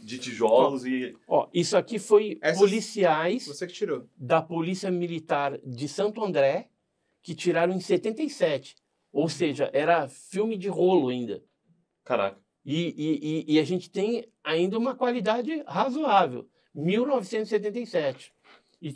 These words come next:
Speaker 2: e, e assim, a, a testemunha, ela é de credibilidade, né? Porque foram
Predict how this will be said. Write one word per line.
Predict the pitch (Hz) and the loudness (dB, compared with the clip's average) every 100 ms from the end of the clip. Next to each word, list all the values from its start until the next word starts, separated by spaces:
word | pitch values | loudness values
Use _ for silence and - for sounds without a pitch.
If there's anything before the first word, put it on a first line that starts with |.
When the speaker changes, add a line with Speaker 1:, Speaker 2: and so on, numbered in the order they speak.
| - | -8
Speaker 2:
e, | 185 185 185 170 | -6 -4 -4 2
e | |
assim, | 180 170 185 165 | 2 2 -6 -4
a, | 156 147 135 | -4 -4 -6
a | |
testemunha, | - 196 190 180 170 220 214 123 _ _ _ | -4 -6 -2 -2 0 -2 -2 -6 _ _ _
ela | 143 156 151 | -2 2 2
é | 165 208 | 2 -2
de | 156 | -6
credibilidade, | - 131 127 117 117 120 113 107 95 117 | -8 -4 -4 -4 -6 -6 -4 -6 -4 -6
né? | 131 | -8
Porque | 135 131 151 | -8 -10 -8
foram | 143 156 147 185 226 | -10 -6 -4 -4 -6